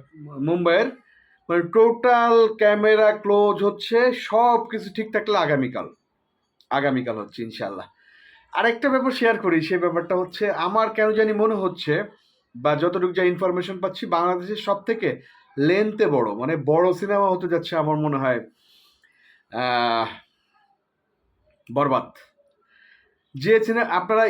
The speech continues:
ইতিমধ্যে মানে, এ, মু-, মুম্বাইয়ের প্যান ইন্ডিয়ান বা হচ্ছে সাউথের কিছু মুভি দেখছেন বা, আহ, মুম্বাইয়ের কিছু সিনেমা দেখছেন, যেমন, আহ, অ্যানিম্যাল অথবা পুষ্পা টু দেখছেন না, অনেক বড় বড়,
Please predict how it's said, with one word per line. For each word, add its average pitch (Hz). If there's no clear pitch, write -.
ইতিমধ্যে 226
মানে, 175
এ, -
মু-, 170
মুম্বাইয়ের 185
প্যান 185
ইন্ডিয়ান 190
বা 175
হচ্ছে 180
সাউথের 180
কিছু 208
মুভি 190
দেখছেন 180
বা, 175
আহ, 139
মুম্বাইয়ের 196
কিছু 196
সিনেমা 190
দেখছেন, 180
যেমন, 175
আহ, 147
অ্যানিম্যাল 185
অথবা 160
পুষ্পা 202
টু 208
দেখছেন 214
না, 320
অনেক 220
বড় 196
বড়, 175